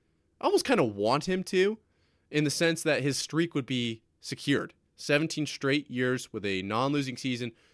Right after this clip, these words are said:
with the Steelers. That means he never had a losing season with a co-, uh, the team he coached. I think he's an unbelievable head coach. I remember he was in Ames, um, last offseason meeting with some of the Iowa State guys,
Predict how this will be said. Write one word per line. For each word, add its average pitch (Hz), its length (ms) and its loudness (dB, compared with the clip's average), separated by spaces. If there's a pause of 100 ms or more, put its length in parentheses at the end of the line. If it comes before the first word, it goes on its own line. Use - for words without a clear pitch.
(160)
with 120 440 0
the 110 100 -6
Steelers. 117 400 0
That 113 160 0
means 110 160 -2
he 113 120 -4
never 120 360 0
had 127 100 0
a 120 60 0
losing 110 320 -4
season 110 380 -6 (280)
with 107 140 0
a 107 60 -2
co-, - 200 -4
uh, 104 140 -2
the 101 80 -2
team 120 220 -4
he 120 100 -4
coached. 113 460 -4 (420)
I 127 80 -2
think 170 160 2
he's 143 140 -2
an 131 40 -2
unbelievable 135 540 0
head 143 180 -2
coach. 156 360 -2 (200)
I - 60 0
remember 160 320 6
he 156 160 -2
was 147 140 2
in 156 200 2
Ames, 120 520 0
um, 98 380 -6 (600)
last 113 300 4
offseason 107 560 0
meeting 104 320 -2
with 98 200 -8
some - 160 -10
of 107 40 -6
the 98 80 -2
Iowa 101 240 0
State 104 260 -2
guys, 92 380 -2